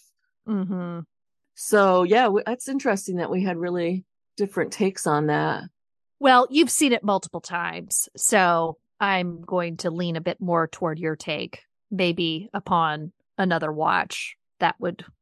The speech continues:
Speaker 1: be clearer to me as well.
Speaker 2: I don't know. I wouldn't necessarily <laughs> rely on me, even though I've seen it multiple times. <laughs>
Speaker 1: Well, even so, the
Speaker 2: Yeah.
Speaker 1: facts are the facts,
Speaker 2: Mm-hmm.
Speaker 1: and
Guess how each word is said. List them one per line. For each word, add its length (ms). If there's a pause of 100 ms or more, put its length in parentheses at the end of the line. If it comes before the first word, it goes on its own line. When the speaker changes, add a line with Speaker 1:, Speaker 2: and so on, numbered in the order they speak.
Speaker 1:
be 220
clearer 360
to 140
me 120
as 160
well. 360 (680)
Speaker 2:
I 160
don't 160
know. 400 (160)
I 100
wouldn't 240
necessarily 960 (240)
<laughs> 1040
rely 600
on 360
me, 180 (340)
even 200
though 140
I've 160
seen 240
it 100
multiple 420
times. 520 (240)
<laughs> 160 (1080)
Speaker 1:
Well, 540 (540)
even 260
so, 300 (100)
the 160
Speaker 2:
Yeah. 80
Speaker 1:
facts 320
are 80
the 100
facts, 680
Speaker 2:
Mm-hmm. 160
Speaker 1:
and 400